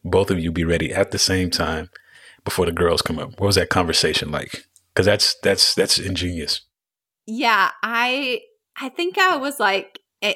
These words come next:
Speaker 2: in this process of really trying to set up rituals to be successful, it really made me examine some things. Like, okay, this, any moment that had previously felt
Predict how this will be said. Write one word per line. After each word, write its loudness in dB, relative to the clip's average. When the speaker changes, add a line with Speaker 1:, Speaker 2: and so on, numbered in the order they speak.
Speaker 2:
in -2
this 0
process 0
of -6
really -2
trying -2
to -6
set -6
up -2
rituals -2
to -6
be 2
successful, 0
it 2
really 4
made 0
me -4
examine 2
some -6
things. -6
Like, -2
okay, -2
this, -2
any 4
moment 4
that 4
had -4
previously -2
felt -2